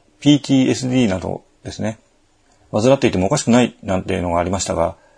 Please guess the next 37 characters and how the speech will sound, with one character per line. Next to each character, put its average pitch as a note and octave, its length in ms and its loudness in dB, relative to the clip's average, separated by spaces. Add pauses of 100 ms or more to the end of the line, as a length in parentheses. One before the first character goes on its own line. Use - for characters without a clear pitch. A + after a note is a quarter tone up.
(280)
ド A#2 100 -2
ラ D3 80 2
マ F3+ 100 2
版 E3 180 2
の D#3 80 0
圭 C#3 180 0
介 - 160 -4
は E2+ 120 -2
し - 220 -4
っ - 20 -20
か - 160 -8
り C3 320 2
強 B2+ 240 -2
迫 C#3 180 -4
性 B2+ 220 0
障 A#2+ 240 2
害 G2+ 140 2
を A2 160 4
患 G#2 160 0
っ G2 80 -2
て - 100 -4
い E2+ 60 -2
て、 F#2+ 220 -2
カ - 160 -12
ウ C3+ 60 -4
ン D3 80 -6
セ C#3+ 120 -4
リ C3+ 80 0
ン C3 60 0
グ B2 80 4
を - 20 6
受 G#2 160 -2
け - 60 -8
て E2 60 -4
い D#2+ 40 -8
ま D#2 100 -10
す。 - 140 -20